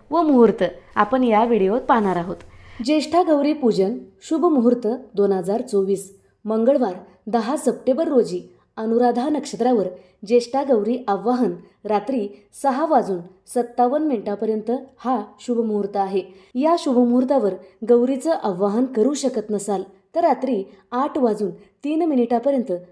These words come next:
आपण गौरीचं आवाहन करू शकता, पण राहुकाळ पाहूनच आवाहन करावे. या दिवशी राहुकाळ दहा सप्टेंबर रोजी दुपारी तीन वाजेपासून ते चार वाजून तीस मिनिटापर्यंत राहुकाळ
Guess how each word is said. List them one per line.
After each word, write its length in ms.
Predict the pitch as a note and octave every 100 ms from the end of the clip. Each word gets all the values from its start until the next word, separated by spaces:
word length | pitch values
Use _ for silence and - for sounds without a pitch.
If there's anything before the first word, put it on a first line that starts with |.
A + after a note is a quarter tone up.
| -
आपण 320 | G3+ B3 C#4
गौरीचं 460 | A3 F#3+ G3 G3+ B3+ B3+
आवाहन 400 | F#3+ E3+ F#3+ G#3
करू 220 | G#3 G3
शकता, 380 | F#3+ G3+ - F#3+ - _ _ -
पण 160 | D#4+
राहुकाळ 520 | E4 A#3+ G3+ C4 B3 B3
पाहूनच 580 | B3+ F#3 B3 A#3+ - - _ G3+
आवाहन 400 | F#3 F#3+ F#3+ G3
करावे. 380 | G#3 G3+ F#3+ G3+ - - _
या 140 | D#4+ E4
दिवशी 340 | E4 D#4+ E4+
राहुकाळ 440 | C4+ G3+ B3+ A#3 F3 - _ -
दहा 300 | G#3+ A3 D4
सप्टेंबर 520 | C4 B3 A#3+ A#3+ D#4
रोजी 340 | A3+ E3+ F#3 - _ _ _ A3+
दुपारी 580 | C#4+ D#4+ D#4 A#3 B3 - -
तीन 160 | D#4+
वाजेपासून 720 | F4 C4+ G3+ B3+ C#4 C4 G3 F3+
ते 680 | - _ _ D#4 A#3 - - -
चार 260 | C#4+ E4
वाजून 340 | D4+ G#3 F3+ E3
तीस 480 | - _ D4 D#4
मिनिटापर्यंत 680 | D4+ B3 G#3+ G#3+ A#3+ A#3 A#3 B3 B3
राहुकाळ 500 | G#3 F3+ G#3 G#3 G#3